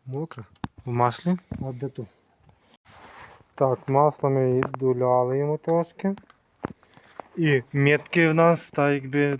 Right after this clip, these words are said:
Speaker 2: тут, е, сходиться, і тут це сходить метки.
Speaker 1: Метки грають, так.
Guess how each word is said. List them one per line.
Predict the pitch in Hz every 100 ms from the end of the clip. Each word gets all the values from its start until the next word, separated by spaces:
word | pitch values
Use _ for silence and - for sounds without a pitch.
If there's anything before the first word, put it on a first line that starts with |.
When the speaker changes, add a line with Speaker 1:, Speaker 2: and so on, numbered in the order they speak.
| -
Speaker 2:
тут, | 147 131 -
е, | 139 113 -
сходиться, | - 135 147 139 -
і | 165 165 131
тут | - 185 -
це | 185
сходить | - 160 131 127
метки. | 127 123 - - - - _ - - _ - _
Speaker 1:
Метки | 147 - 156
грають, | 151 123 117
так. | 131